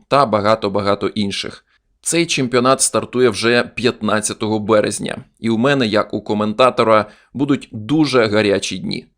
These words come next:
Сподіваюсь, що і ви, шановні глядачі, також своєю активністю підтримаєте канал Шахи для всіх, і ми з вами разом до кінця березня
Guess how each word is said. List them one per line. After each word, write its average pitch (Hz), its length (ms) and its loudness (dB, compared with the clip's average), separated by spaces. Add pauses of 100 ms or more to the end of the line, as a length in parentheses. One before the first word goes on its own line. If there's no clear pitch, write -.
(120)
Сподіваюсь, 113 720 0
що 113 220 -4
і 113 200 -4
ви, 113 360 0
шановні 101 440 -2
глядачі, 101 540 -2 (300)
також 113 440 -2
своєю 101 560 -2
активністю 131 840 -2 (100)
підтримаєте 143 840 -2
канал 98 280 -2
Шахи 101 300 -2
для 110 140 -2
всіх, 147 360 -4 (220)
і 147 100 -2
ми 156 140 2
з 107 80 -4
вами 110 280 4
разом 120 640 0
до 113 140 -2
кінця 107 360 -2
березня 113 640 2